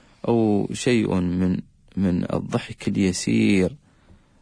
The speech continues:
أما تلك القهقهة التي تكون بصوت عال فهذه ليست من مروءة الأكارم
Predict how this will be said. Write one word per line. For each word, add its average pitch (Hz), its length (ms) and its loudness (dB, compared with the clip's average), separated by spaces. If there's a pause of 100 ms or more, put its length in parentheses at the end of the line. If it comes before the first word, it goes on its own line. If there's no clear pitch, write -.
(120)
أما 147 300 2
تلك 113 320 -2
القهقهة 101 580 -2
التي 92 360 -2
تكون 92 460 0
بصوت 95 420 -2
عال 101 560 0 (600)
فهذه 92 760 2
ليست 87 500 -2
من 82 120 -2
مروءة 87 580 -2
الأكارم 120 720 0